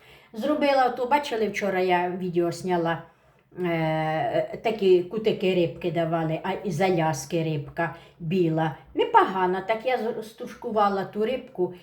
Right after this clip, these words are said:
із овочами. Перець солодкий поклала, моркву, цибулю, от, е, помідорчики порізала, тоді ще томатний соус такий у, у тюбику, от, трошки водички.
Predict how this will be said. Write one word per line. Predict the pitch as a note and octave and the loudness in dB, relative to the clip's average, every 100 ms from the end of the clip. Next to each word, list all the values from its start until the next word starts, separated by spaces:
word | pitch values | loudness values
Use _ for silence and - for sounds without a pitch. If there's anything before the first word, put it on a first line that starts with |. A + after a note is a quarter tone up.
| - | -14
із | - F#3+ | -4 2
овочами. | G#3+ G#3 - F#3 E3 D#3+ D#3 - | 4 4 -2 -2 -2 -2 -4 -2
Перець | G#3 G#3 G3 G3 | 0 0 0 -6
солодкий | - G3+ G3 F#3+ F#3 | -4 -2 -2 -4 -4
поклала, | F3+ F#3+ F3+ F3+ F3+ E3+ E3 E3 - - - | -4 -4 -4 0 0 2 0 -2 -8 -16 -4
моркву, | F3+ F#3+ G#3 G3+ G3 G3 F3 F3+ F3 - - _ _ | 0 4 6 6 4 -2 -2 0 0 -4 -20 _ _
цибулю, | - - A#3 G3 F3+ A3 A3 G3+ F#3 F3+ F3+ - _ _ _ - | -10 -2 -2 0 -2 0 2 2 4 4 2 -6 _ _ _ -6
от, | G3 F#3 F3 F3 | 0 2 0 -4
е, | F3+ F3 F3 E3+ - _ - E3 - | -6 -4 -4 -6 -12 _ -20 -14 -2
помідорчики | G3+ A3+ B3 G#3+ A#3 A3 G#3+ - G3 F#3+ | 0 2 0 2 4 4 2 -4 -4 -4
порізала, | - F#3 F3+ D#3 E3+ E3+ | -2 0 0 0 -2 -2
тоді | D#3+ F#3 A3 | -4 -6 -6
ще | A3 A3+ | -4 -4
томатний | A3 G#3+ A3 A3 A3 A3 G#3+ - | 0 2 4 4 4 0 0 0
соус | - A3 A3 G#3 F#3+ - | 0 4 6 4 0 -6
такий | F#3+ - F#3 F3+ | -8 -2 -2 -2
у, | F#3 | -2
у | F3+ D3+ G#3+ | -2 -2 -8
тюбику, | - F#3+ D#3+ E3 - E3 - - - _ - | -6 -2 0 -2 -2 -6 -8 -18 -20 _ -8
от, | F3 E3+ | -4 -4
трошки | E3+ G3+ - A3+ | -2 -4 -2 2
водички. | A3 A3+ F#3 F#3+ F3+ - - F3 | 2 2 2 2 2 0 -4 -6